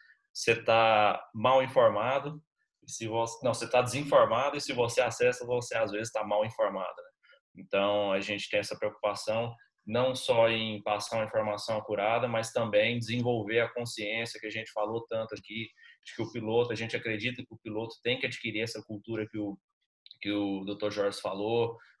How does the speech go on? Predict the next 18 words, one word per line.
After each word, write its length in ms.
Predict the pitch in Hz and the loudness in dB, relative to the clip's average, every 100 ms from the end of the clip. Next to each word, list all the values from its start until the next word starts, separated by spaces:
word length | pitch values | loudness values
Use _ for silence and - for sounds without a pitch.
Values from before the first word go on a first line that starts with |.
| - | -2
né, 160 | 104 | -2
que 80 | 104 | 0
o 40 | 104 | 2
Daniel 320 | 104 101 104 | 4 6 4
falou, 420 | 104 95 104 110 | 2 -2 -2 -2
de 160 | 110 107 | -4 -6
se 220 | - 123 | -6 -4
conscientizar 840 | 143 143 139 127 120 107 110 110 | -4 -2 -4 -6 -6 -2 -2 -2
quanto 180 | 110 104 | -6 -8
à 40 | |
importância 520 | 104 101 98 101 98 | -8 -8 -6 -6 -6
das 220 | 98 87 - | -8 -8 -8
coisas, 480 | 101 110 110 104 - _ _ _ - | -6 -4 -4 -6 -14 _ _ _ -4
né? 300 | 104 101 92 - 85 - | 0 0 2 0 0 -2
É, 640 | 104 104 101 101 98 95 95 | 2 6 6 6 2 0 0
trabalho, 440 | 120 113 117 110 117 | 0 4 4 4 2
botar 340 | 110 - | 2 4
a 40 | 135 | 2